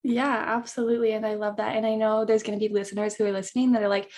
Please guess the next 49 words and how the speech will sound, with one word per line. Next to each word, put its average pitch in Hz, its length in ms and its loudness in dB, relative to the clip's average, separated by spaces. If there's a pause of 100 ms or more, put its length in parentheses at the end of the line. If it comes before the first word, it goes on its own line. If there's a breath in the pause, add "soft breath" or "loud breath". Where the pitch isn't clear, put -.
(260 loud breath)
"But 294 80 8
how 320 200 8
long 339 200 10
were 330 80 12
you 320 160 8
a 311 40 4
nurse 294 220 2
before 277 260 0
you 269 120 4
started 254 340 2
to 262 80 0
travel? 220 540 2
What 285 180 8
made 294 260 6
you 277 80 4
decide 233 400 4
to 254 80 -2
travel?" 196 540 2 (180 loud breath)
You 269 120 6
know, 254 100 8
kind 262 180 8
of 262 120 6
like 262 180 6
the 269 80 6
generic 226 420 4
questions 247 360 0
that 233 100 6
I 208 100 8
feel 214 200 4
like 202 240 2
all 196 160 4
travel 202 300 -4
nurses 208 440 -4
get, 208 340 4 (380 loud breath)
uh, 190 340 -2
speaking 254 340 4
from 240 100 8
my 220 180 8
own 240 80 10
experience 202 500 6
anyway. 190 440 2
So 220 420 8
tell 247 200 0
us 302 120 -2
a 302 60 0
little 262 200 2
bit 269 120 2
about 262 240 0
that. - 340 2